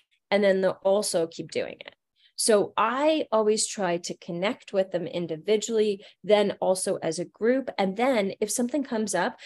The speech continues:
like, so that example with this child, I had spent half an hour just telling them about my life, letting them talk, having them feel safe, like, you know, kind of just unstructured time to speak and,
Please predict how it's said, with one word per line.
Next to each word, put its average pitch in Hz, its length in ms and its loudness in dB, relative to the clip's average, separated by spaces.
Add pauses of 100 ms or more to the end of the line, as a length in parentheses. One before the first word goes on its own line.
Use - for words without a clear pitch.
(140)
like, 226 160 2
so 240 320 2
that 208 180 2
example 214 480 0
with 190 140 -2
this 180 160 -2
child, 196 400 -2 (360)
I 220 140 6
had 208 140 4
spent 202 420 2 (400)
half 240 400 -10
an 226 140 -2
hour 190 400 0
just 202 240 -4
telling 175 340 -2
them 170 140 -4
about 160 240 0
my 165 100 -6
life, 302 400 2
letting 160 320 -2
them - 140 -10
talk, 262 500 0 (200)
having 185 320 0
them 160 300 -6
feel 190 140 0
safe, 240 440 4
like, - 220 -6
you 196 120 -4
know, 160 160 -4
kind 185 240 -6
of 165 100 -6
just 165 220 -8
unstructured 185 600 -4
time 240 300 -2
to 190 100 -8
speak 190 540 -2
and, 170 260 -6